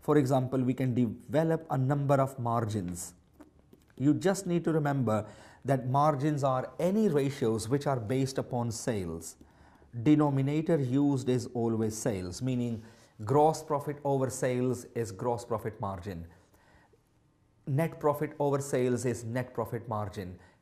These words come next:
Cost of sales over sales is cost of sales margin, and expense over sales is expense margin. Okay? We can also develop return on capital employed, or alternatively called as return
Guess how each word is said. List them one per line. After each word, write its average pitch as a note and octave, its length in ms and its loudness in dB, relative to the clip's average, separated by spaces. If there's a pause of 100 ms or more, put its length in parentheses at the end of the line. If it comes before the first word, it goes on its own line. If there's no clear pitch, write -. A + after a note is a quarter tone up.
Cost D#3 340 0
of D#3 120 -2
sales C3+ 420 0
over B2+ 220 2
sales A2+ 400 -2
is G#2+ 160 -4
cost - 340 -2
of A#2 100 -4
sales G#2 300 -6
margin, G2+ 460 -6
and A2+ 160 -8
expense C#3+ 680 -6 (140)
over B2 180 2
sales A2 520 -2
is G#2+ 280 -6 (120)
expense G#2+ 540 -12
margin. F#2 400 -12 (800)
Okay? G3+ 380 -4 (800)
We C3+ 100 4
can D3 180 2
also F#3+ 480 4
develop D#3+ 500 2
return D3+ 720 2
on C3+ 240 2
capital B2+ 500 -2
employed, C#3+ 640 -2 (560)
or B2+ 260 4
alternatively C#3 840 2
called B2 400 2
as A2 200 0
return A2 460 -2